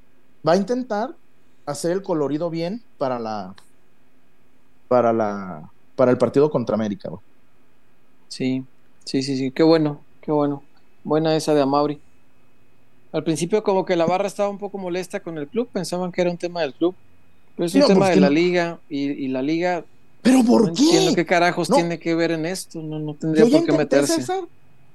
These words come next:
Speaker 1: saber quién fue el de la liga. Se va a saber.
Speaker 2: No, pues, quien sea, pues, el
Speaker 1: No,
Speaker 2: chiste es,
Speaker 1: pero
Speaker 2: o sea,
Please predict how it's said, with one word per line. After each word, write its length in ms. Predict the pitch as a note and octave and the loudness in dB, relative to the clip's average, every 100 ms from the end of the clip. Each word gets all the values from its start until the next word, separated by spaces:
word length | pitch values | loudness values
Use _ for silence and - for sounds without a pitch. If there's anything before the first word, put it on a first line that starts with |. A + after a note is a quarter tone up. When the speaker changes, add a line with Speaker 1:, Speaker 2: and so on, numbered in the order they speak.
| - | -18
Speaker 1:
saber 400 | - F#3 F3+ B3+ | -8 -2 2 0
quién 200 | - C#4 | 0 -6
fue 200 | C4 C4 | -2 -2
el 60 | C4+ | -2
de 100 | C4+ | -2
la 100 | A3+ | -4
liga. 360 | A3 G#3+ F#3+ - - - - - - - - - - - - | -8 -12 -14 -16 -20 -20 -20 -20 -20 -20 -20 -20 -20 -20 -18
Se 160 | - B3+ | -2 0
va 100 | D4+ | 0
a 40 | |
saber. 240 | D#4 D#4 A3 | -2 -4 2
Speaker 2:
No, 220 | D4+ G4+ | 2 4
pues, 320 | B3+ D#4+ - - | 2 0 0 0
quien 180 | G#3+ F3+ | 0 4
sea, 500 | A#3+ C#4 C#4 B3 G#3+ | 6 6 6 4 0
pues, 320 | F#3 - D#3+ D#3 - - - - | -4 -8 -16 -18 -20 -20 -20 -10
el 100 | D#3+ | -4
Speaker 1:
No, 60 | G#3+ | 0
Speaker 2:
chiste 200 | D#4 E4 | 2 4
es, 60 | B3 | 4
Speaker 1:
pero 120 | G3+ | 2
Speaker 2:
o 60 | E3 | 2
sea, 200 | F#3+ | 2